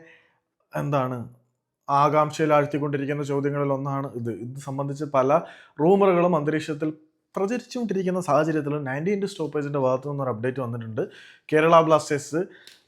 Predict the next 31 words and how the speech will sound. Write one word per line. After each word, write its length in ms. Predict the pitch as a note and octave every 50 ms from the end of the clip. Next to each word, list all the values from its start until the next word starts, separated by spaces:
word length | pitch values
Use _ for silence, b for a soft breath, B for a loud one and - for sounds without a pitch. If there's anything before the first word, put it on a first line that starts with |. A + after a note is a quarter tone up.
| _ _
ഇന്ത്യയിലെ 340 | D3 D#3+ F3 F#3+ F#3+ F#3 F#3+
one 160 | E3+ F3 F3
of 100 | F#3 F3+ F#3 F#3
the 60 | E3+ D#3+ E3
most 240 | F#3 G#3 G#3 - - G#3 - - E3+
successful 420 | D#3 - F3 E3 - - E3+ E3 D#3+ - D#3
coach 320 | D#3 D3+ D3+ - - -
എന്ന് 140 | D3 D3+ D#3
വിശേഷിപ്പിക്കാൻ 640 | D3 C#3 - D3 C3+ C#3+ C#3+ D3+ C3+ C#3+ C#3+ C#3 C3 -
കഴിയുന്ന 460 | B2+ B2+ C3 C3 B2+ B2+ B2+ C#3 C#3+ - _ _ _ _ _ _ _ A#2
അന്റോണിയോ 400 | C#3 D#3 D3 G#3 G#3+ A3 G#3+ G#3
ലോപ്പസ് 360 | F#3+ E3+ D#3 D#3 D#3+ D#3+ -
സബാസിനെ 440 | D3+ C3 C#3 C#3 C#3 C#3 C#3 C#3+ C#3+
ബ്ലാസ്റ്റേഴ്സിന്റെ 540 | C#3 C3+ B2 A#2+ - C3+ B2 - C3 C3+
പരിശീലകനായി 580 | B2 B2 A2+ A2+ - B2+ B2+ B2+ B2+ B2+ B2+ B2+
കൺസിഡർ 420 | A#2+ A2+ A2 A2+ - B2+ A#2+ B2
ചെയ്യുന്നുണ്ട് 420 | B2 A#2+ A#2+ A#2+ A#2 A2+ A2+ A2 C3
എന്നാണ് 560 | C#3+ C#3 _ - B2 A#2+ B2 A#2+ B2 C3+ C3+
അറിയുന്നത്. 440 | B2+ C3 C3+ B2+ A#2+ A2 G2 G#2 A2 B B B B B B B
മോഹൻ 220 | B2 D3 E3 E3 E3
ബഗാൻ 200 | E3+ E3+ F3 E3+
സൂപ്പർ 280 | - E3+ D#3+ D#3 D#3+
ജയൻസിനെ 380 | D3+ D#3+ D#3 D3+ D3 D#3 D#3 D#3+
വിജയങ്ങളിലേക്ക് 760 | D3 C#3+ C3+ C#3+ D3+ D3+ D3+ D3+ D3+ D3 D3+ D#3 D3 D3 D#3
അവരെ 200 | D3 C#3 C#3+ D3
എത്തിക്കുക 420 | D3 C#3+ C#3+ - D3+ D#3 D#3 D#3+ D#3+
ആയിരുന്ന 420 | D3+ D3 D3 D3+ D3+ D3+ D3+ D#3
കാലം 380 | C#3 C#3+ C#3 C#3 D3 D#3 D#3 D3+
മുതലേ 260 | D3 C#3+ D3+ D#3 D#3
കൈപിടിച്ച് 420 | D3 C#3+ C#3+ C#3 C#3 C#3+ C3+ C3+
നടത്തിക്കൊണ്ടിരിക്കുന്ന 800 | C#3+ C3+ C3+ C3 C#3 C3+ C#3 C#3 C3 B2+ C3 B2+ C3 B2+ C3+ D#3